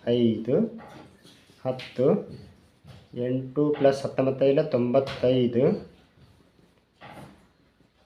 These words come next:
ತೊಂಬತ್ತೈದಕ್ಕೆ ಎಂಟು ಕೂಡಿಸಿದ್ರೆ ನೂರ ಮೂರು ಆಗ್ತೈತಿ, ಸಾವಿರದ ಮೂವತ್ತು ಆಗ್ತೈತಿ. ಹಾಗಾಗಿ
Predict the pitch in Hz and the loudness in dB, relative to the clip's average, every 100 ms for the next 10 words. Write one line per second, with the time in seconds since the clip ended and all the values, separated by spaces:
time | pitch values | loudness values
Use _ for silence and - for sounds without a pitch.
0 | _ - 127 131 151 156 151 151 135 147 | _ -6 -2 4 6 8 8 8 6 6
1 | 147 147 143 147 143 160 139 131 139 135 | 4 4 4 4 6 8 8 8 8 8
2 | 135 131 110 - 104 - 151 - - - | 6 6 4 0 -10 -4 -4 -4 -14 -20
3 | - - _ _ _ _ _ _ _ - | -20 -20 _ _ _ _ _ _ _ -20
4 | - - - - - 147 143 143 151 135 | -20 -20 -20 -18 2 8 10 10 8 6
5 | 131 - - - - - - _ - - | 4 2 -2 -4 -8 -20 -20 _ -20 -20
6 | - _ _ - _ - 117 120 120 151 | -20 _ _ -20 _ -18 -8 -6 -4 -4
7 | - | -6